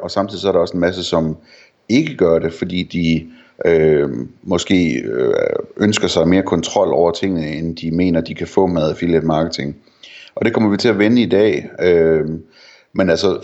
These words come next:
først og fremmest kan vi måske sige, at der er masser af store brands, som, som har affiliate-programmer af udenlandske, kan, eksempler være sådan noget som, øh, som Harrods og Bloomingdale's og Saks, øh, Fifth Avenue og så videre.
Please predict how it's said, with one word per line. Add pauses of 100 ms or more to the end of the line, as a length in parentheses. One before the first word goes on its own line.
først
og
fremmest
kan
vi
måske
sige,
at
der
er
masser
af
store
brands,
som,
som
har
affiliate-programmer (280)
af
udenlandske,
kan, (540)
eksempler
være
sådan
noget
som,
øh,
som
Harrods
og
Bloomingdale's
og
Saks,
øh,
Fifth
Avenue
og
så
videre.